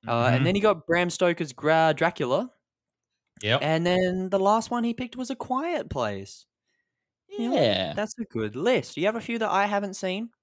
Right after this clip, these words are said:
Speaker 1: quite a few that I would have liked on my list, and, uh, quite a few other good ones. So, yeah, good job. Good job, Barry. And then,
Speaker 2: Yeah.
Speaker 1: uh, over on my side of things, I started off with The Thing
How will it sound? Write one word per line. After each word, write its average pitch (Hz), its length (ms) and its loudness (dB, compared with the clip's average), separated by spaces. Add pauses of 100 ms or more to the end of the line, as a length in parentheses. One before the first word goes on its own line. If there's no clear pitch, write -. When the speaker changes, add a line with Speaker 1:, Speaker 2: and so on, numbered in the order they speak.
(480)
Speaker 1:
quite 185 180 0
a 226 40 -6
few 202 180 -2
that 170 200 0
I 147 180 0
would 165 140 0
have 131 100 -2
liked 120 280 0
on 104 140 -4
my 135 260 0
list, 139 400 -2 (840)
and, 190 240 -2
uh, 190 220 4
quite 208 220 0
a 208 40 -6
few 220 240 -4
other 220 200 0
good 196 320 -2
ones. 104 460 -6 (180)
So, - 200 -6
yeah, 202 300 -4
good 190 180 -6
job. 196 220 -2 (180)
Good 165 120 -10
job, - 140 -4
Barry. 123 260 0 (580)
And 156 140 -6
then, 160 140 0
Speaker 2:
Yeah. 160 120 0
Speaker 1:
uh, 160 240 -2 (320)
over 190 220 2
on 127 100 2
my 135 220 2
side 117 300 2
of 98 60 -6
things, 120 360 -2
I 135 340 4 (100)
started 127 340 0
off 120 160 0
with 107 140 -8
The 104 100 -4
Thing 160 540 -2